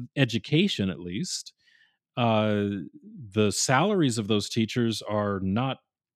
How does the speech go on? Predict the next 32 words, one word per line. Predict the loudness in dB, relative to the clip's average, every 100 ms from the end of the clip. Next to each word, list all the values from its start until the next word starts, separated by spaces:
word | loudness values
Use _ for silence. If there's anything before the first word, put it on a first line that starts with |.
| -18 -12 2
any, | 4 6 4 0 -6 _ _
the, | -2 0 -2 -12 -2
it | 2 4
better, | 6 6 4 4
in | 0 0
some | 2 2
cases | 2 0 0 -2
even | -2 -2
worse, | -2 -2 -2 -4 -8 -14 -20 _ -2
than | -2
public | 0 -2 0
school | -2 -2 -2
demands | 0 0 0 0
in | 0
this | 0 -2 -6
region. | -6 -4 -6 -8 -10 _ _ _ _ _ _ _ _ _ _
And | 4 6
yet | 6
there's | 4 2
a | 0
perception, | 0 2 2 2 0 0 0 -2 0
and | 4
maybe | 4 4 4
it's | 2 0
a | -2
true | 0 0
perception, | 0 0 0 0 0 0
but | 2
I | 2
don't | 2 0
understand | -2 -4 -2 -2 -2
why, | -4 -4 -6 -6 -6